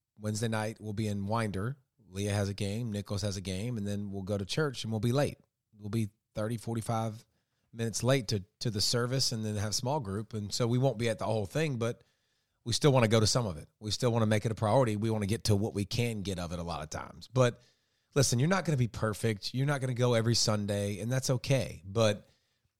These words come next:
I think building that habit in your kids on how important it is and why it's important, um, I think it, it's, it's a big deal. It's a, it's a huge deal.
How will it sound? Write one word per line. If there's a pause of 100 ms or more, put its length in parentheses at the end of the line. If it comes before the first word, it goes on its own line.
I
think
building
that
habit
in
your
kids
on
how
important
it
is
and
why
it's
important, (320)
um, (1080)
I
think
it,
it's,
it's
a
big
deal. (140)
It's
a,
it's
a
huge
deal.